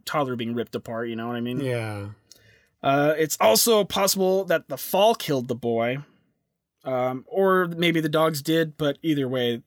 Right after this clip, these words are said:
Speaker 1: the two-year-old dies.
Speaker 2: Oh.
Speaker 1: Zoo staff responded very quickly,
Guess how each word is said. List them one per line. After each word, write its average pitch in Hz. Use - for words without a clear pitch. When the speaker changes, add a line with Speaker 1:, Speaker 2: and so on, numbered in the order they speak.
Speaker 1:
the 131
two-year-old 143
dies. 101
Speaker 2:
Oh. 101
Speaker 1:
Zoo 196
staff 180
responded 180
very 190
quickly, 147